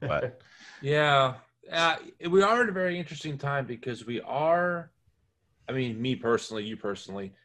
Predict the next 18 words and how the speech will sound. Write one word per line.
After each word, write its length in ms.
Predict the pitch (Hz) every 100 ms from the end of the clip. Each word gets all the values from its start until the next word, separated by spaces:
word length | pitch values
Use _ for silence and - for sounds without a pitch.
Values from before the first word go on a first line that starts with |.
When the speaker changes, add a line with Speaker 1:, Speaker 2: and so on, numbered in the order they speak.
| _ _
Speaker 3:
we're 200 | 120 131
super 920 | - - 147 165 - 165 151 139 -
insulated 760 | 127 131 - 147 156 165 170
from 240 | 143 117 101
any 220 | 113 123 123
kind 320 | 117 113 110
of, 200 | 95 -
like, 200 | 104 98
real 300 | 98 98 104
persecution. 880 | - 110 104 95 101 104 98 120 113
I 60 | 113
mean, 300 | 117 113 95
Speaker 1:
Yeah. 240 | 82 78 73 _ _ _
Speaker 3:
like, 160 | 123 123
really, 600 | 110 110 135 139 110 101
I 120 | 98 117
mean, 300 | 113 110 -
e-, 160 | 143